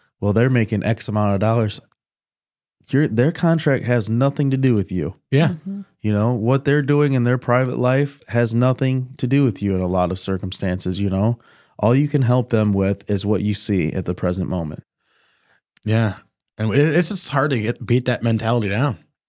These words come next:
Speaker 1: It's hard to beat it down. The only way you can do is through Jesus Christ to help you move forward and away from that. Next topic, Mark.
Speaker 2: All right. This is another big one.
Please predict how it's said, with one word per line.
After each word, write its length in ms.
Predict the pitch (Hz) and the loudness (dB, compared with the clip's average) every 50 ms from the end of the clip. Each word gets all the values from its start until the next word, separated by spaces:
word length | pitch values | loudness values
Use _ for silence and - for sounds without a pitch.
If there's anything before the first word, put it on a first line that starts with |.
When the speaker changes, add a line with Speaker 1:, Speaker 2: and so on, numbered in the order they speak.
| _ _ _ _ _ | _ _ _ _ _
Speaker 1:
It's 160 | - 110 - | -6 -6 -2
hard 220 | - 143 160 156 131 | 0 0 2 2 2
to 60 | 120 | 2
beat 200 | 110 117 120 117 | 2 2 4 2
it 100 | 110 90 | 2 0
down. 300 | 101 110 110 110 110 107 | 0 2 2 2 2 2
The 100 | 107 107 | 2 0
only 140 | 107 107 107 | 0 0 0
way 140 | 104 101 101 | 0 0 0
you 80 | 98 | 0
can 160 | - 101 95 | 0 -2 0
do 160 | 85 92 90 85 | 0 0 0 0
is 120 | 87 - | -2 -2
through 140 | - 90 90 | -4 -4 -2
Jesus 300 | 87 95 92 87 85 - | 0 0 0 0 -2 -4
Christ 500 | - - 82 76 71 82 - - - - _ _ _ _ _ _ _ _ _ _ _ _ _ _ | -6 -4 -4 -2 -2 -4 -6 -10 -14 -20 _ _ _ _ _ _ _ _ _ _ _ _ _ _
to 100 | - 85 | -2 0
help 280 | 92 101 101 95 - - | 2 2 2 0 0 0
you 320 | 95 95 95 95 92 - _ - | 0 0 0 0 -2 -6 _ -8
move 400 | - 95 98 104 104 101 101 98 | -2 0 2 4 4 4 2 0
forward 640 | - - - - 107 104 98 95 95 95 92 85 - | -2 -6 -2 0 0 2 2 2 2 2 0 0 -2
and 140 | - 95 95 | -2 -2 0
away 240 | 90 87 92 90 92 | 0 0 2 0 0
from 260 | 92 - - 90 85 | 0 -2 -6 -6 -4
that. 300 | 82 73 67 - - - _ _ _ _ _ _ _ _ _ _ _ _ _ _ _ _ _ _ _ _ _ _ _ _ _ _ _ _ | -4 -4 -4 -6 -10 -16 _ _ _ _ _ _ _ _ _ _ _ _ _ _ _ _ _ _ _ _ _ _ _ _ _ _ _ _
Next 280 | - 107 127 120 - - | 0 0 0 0 0 -4
topic, 380 | - 104 92 90 - 69 - - | -4 -4 -4 -4 -8 -12 -12 -14
Mark. 180 | 80 76 - - _ | -14 -14 -14 -8 _
Speaker 2:
All 140 | 98 98 98 | 0 0 2
right. 280 | 98 101 117 135 - - | 2 2 2 0 0 -2
This 140 | 117 120 - | -4 -4 -2
is 60 | - 123 | 0 0
another 360 | 117 113 117 127 135 131 110 | 2 2 2 2 2 2 2
big 220 | 98 110 104 98 | 2 0 0 0
one. 280 | 101 98 92 85 78 | 0 -2 -2 -4 -6